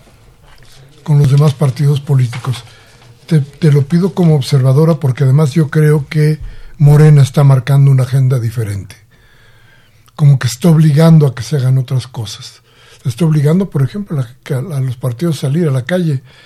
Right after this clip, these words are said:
este, se está obligando a ciertas cosas que antes o que ya se habían olvidado o que no tenían, no estaban en el espíritu de los partidos políticos. Pero ¿cómo ves?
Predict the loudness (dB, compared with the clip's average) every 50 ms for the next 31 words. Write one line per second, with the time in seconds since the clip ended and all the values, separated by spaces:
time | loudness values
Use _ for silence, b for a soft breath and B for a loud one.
0 | B B B B B B B -6 -6 -6 -6 -8 -10 -6 -4 -4 -4 -4 -8 -10
1 | -6 -4 -2 -2 0 0 0 0 2 2 4 4 2 2 0 0 -2 -2 -2 -2
2 | -4 -4 -4 -4 -2 -2 -2 0 0 -4 -4 -2 -2 -2 -2 -2 -2 -4 -6 -6
3 | B B B B B -20 -12 -4 -4 -2 -2 0 0 0 2 2 2 2 2 2
4 | 2 2 2 2 2 0 0 -2 B B B B B B -16 -8 -2 0 2 2
5 | 2 2 2 2 4 4 4 4 4 4 4 2 -2 B B B B B B B
6 | B B -4 -2 -2 -2 -2 -2 0 0 2 2 2 2 2 0 0 -2 -4 -4
7 | -2 0 0 0 0 0 -2 -2 -2 -4 -4 -6 -8 -10 -8 -6 -4 -4 -4 -6
8 | -6 -8 -6 -6 -6 -8 -10 -12 -12 -14 -14 -16 B B B B B B B B
9 | -2 0 0 0 -2 -2 2 4 4 4 4 4 2 2 2 0 -4 -10 -14